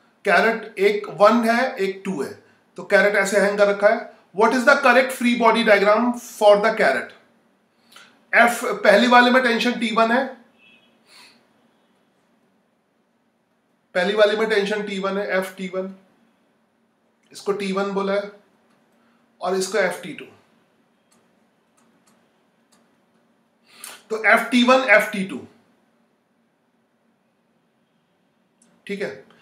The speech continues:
ये friction बता रहा है कि फ्रिक्शन है कि नहीं है इसमें, एफ़ जी। A,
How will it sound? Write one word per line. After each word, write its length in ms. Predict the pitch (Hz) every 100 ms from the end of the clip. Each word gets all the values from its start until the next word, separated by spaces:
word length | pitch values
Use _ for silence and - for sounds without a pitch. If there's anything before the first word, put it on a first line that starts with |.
| _ _ _
ये 180 | 180 226
friction 440 | 226 240 - 269 254
बता 220 | 247 240
रहा 80 | 247
है 100 | 240
कि 60 |
फ्रिक्शन 380 | 240 226 220 233
है 140 | 202 208
कि 120 | 220
नहीं 120 | 214
है 120 | 208
इसमें, 240 | 202 - 214
एफ़ 240 | 180 151
जी। 200 | - 127 - _ _ _ _ _ -
A, 140 | 190